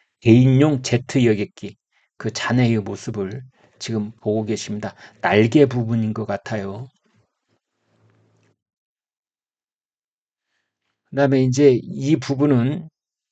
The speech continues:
야, 아마도 검정 비닐로 쌓여 있는 걸로 봐서 이 사망자 유해를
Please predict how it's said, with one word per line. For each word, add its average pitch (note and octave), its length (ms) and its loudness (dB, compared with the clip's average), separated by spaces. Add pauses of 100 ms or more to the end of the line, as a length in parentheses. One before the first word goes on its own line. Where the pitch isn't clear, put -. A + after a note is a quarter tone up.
(360)
야, B2 840 -6 (180)
아마도 B2+ 640 -2
검정 C3+ 380 2
비닐로 C3+ 400 2
쌓여 C#3 260 4
있는 C3 260 2
걸로 A#2+ 220 0
봐서 A2 500 -4 (320)
이 C3 180 -4
사망자 D#3+ 920 2 (160)
유해를 D3 560 8